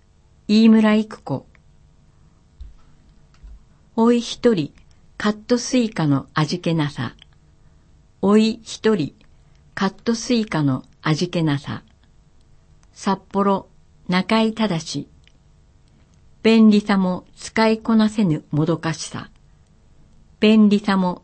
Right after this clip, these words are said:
使いこなせぬもどかしさ。上川、谷藤幸恵。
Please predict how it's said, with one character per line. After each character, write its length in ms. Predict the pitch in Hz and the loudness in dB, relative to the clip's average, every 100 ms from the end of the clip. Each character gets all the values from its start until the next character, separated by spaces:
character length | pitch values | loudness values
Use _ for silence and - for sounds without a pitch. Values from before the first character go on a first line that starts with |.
| - | -20
使 320 | - - 214 | -8 0 0
い 100 | 214 | 0
こ 160 | 226 | 0
な 140 | 214 214 | 2 2
せ 160 | 214 | 0
ぬ 220 | 175 143 - - | -2 -2 -6 -4
も 120 | 160 | -2
ど 120 | 175 | -2
か 160 | 170 165 | -4 -8
し 140 | - | -8
さ。 200 | 131 - - - _ - _ - _ _ _ _ _ | -14 -16 -20 -20 _ -20 _ -20 _ _ _ _ _
上 280 | - 208 233 | 0 2 4
川、 360 | 220 156 135 - _ _ | 2 -4 -6 -12 _ _
谷 260 | - 196 226 | -4 2 2
藤 360 | 226 156 143 131 | 0 -4 -4 -6
幸 280 | 131 - | -6 -6
恵。 280 | 120 113 - | -6 -6 -10